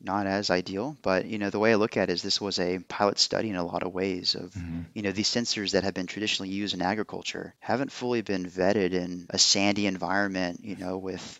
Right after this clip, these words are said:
Speaker 1: grasses that aren't necessarily planted a certain way, right? And so there's a
Speaker 2: Mm-hmm.
Speaker 1: lot of curveballs that are gonna be thrown at it. And that's what led to
Speaker 2: Mm-hmm.
Speaker 1: a lot of bench testing before I even deployed these things. There's a whole multiple months of just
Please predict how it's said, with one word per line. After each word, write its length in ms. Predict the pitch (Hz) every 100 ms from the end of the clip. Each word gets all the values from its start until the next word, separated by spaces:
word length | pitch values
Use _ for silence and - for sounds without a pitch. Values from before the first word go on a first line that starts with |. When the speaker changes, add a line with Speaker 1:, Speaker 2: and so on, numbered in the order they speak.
| _
Speaker 1:
grasses 540 | 104 98 101 110 98
that 140 | 101 98
aren't 220 | 101 104
necessarily 460 | 104 - 101 107 98
planted 400 | - 104 98 98
a 60 | -
certain 380 | - - -
way, 360 | 101 101 98 101
right? 320 | 98 98 98
And 120 | 98
so 80 | 98
there's 140 | 101 87
a 40 |
Speaker 2:
Mm-hmm. 80 | 92
Speaker 1:
lot 140 | 104
of 260 | 101 90 - _ _ -
curveballs 600 | 104 104 101 104 92 -
that 80 | 92
are 80 |
gonna 160 | 92 92
be 100 | 90
thrown 300 | - 95 92
at 200 | 92 92
it. 140 | 92 -
And 80 |
that's 160 | 110 110
what 80 | 98
led 140 | 95
to 40 | 90
Speaker 2:
Mm-hmm. 60 | 92
Speaker 1:
a 20 |
lot 100 | 92
of 120 | 87
bench 240 | 98 98
testing 360 | - 90 - 95
before 300 | 92 - 92
I 40 |
even 120 | 92 90
deployed 320 | 87 95 95
these 160 | 92 -
things. 320 | - 95 -
There's 160 | 95 92
a 40 | 92
whole 360 | 95 92 87 _ _ _ _
multiple 460 | 113 101 95 98 92
months 320 | 92 90 -
of 80 | 87
just 360 | 90 - -